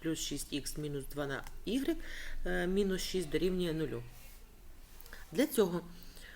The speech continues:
знаємо, що загальний вигляд рівняння кола має ікс мінус а в квадраті плюс ігрек мінус б в квадраті плюс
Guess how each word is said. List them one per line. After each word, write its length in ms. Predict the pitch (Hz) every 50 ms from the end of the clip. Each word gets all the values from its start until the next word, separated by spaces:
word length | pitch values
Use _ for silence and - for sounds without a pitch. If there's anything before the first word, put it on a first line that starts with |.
| - - - - -
знаємо, 560 | 151 165 214 233 233 214 202 190 185 190 190
що 420 | 185 - - - 185 175 175 175 175 - - - - - - - - - - - - - - - - - - - - - - - - - - - - - - - - - - - - - - - - - - - - - - - -
загальний 520 | - 147 - 220 214 247 294 302 285 285 285
вигляд 440 | 226 175 175 160 165 165 170 202 202 - - - -
рівняння 500 | 190 208 196 208 233 254 254 226 202 190
кола 480 | 185 - - 151 139 143 170 214 233 - - -
має 480 | 165 175 185 180 160 143 139 139 143 - - -
ікс 320 | 196 202 185 - - -
мінус 380 | 170 170 160 160 156 156 - - -
а 220 | - 147 143 143
в 340 | 165 196 - - - - -
квадраті 480 | - 247 226 240 247 247 247 240 - 226
плюс 300 | - - 165 180 - -
ігрек 340 | - - 165 160 160 - -
мінус 260 | 160 156 147 151 147 - -
б 180 | - 254 294 294 - - - - - - - -
в 20 |
квадраті 460 | - 240 226 233 233 233 226 - -
плюс 360 | - - 160 180 226 226 -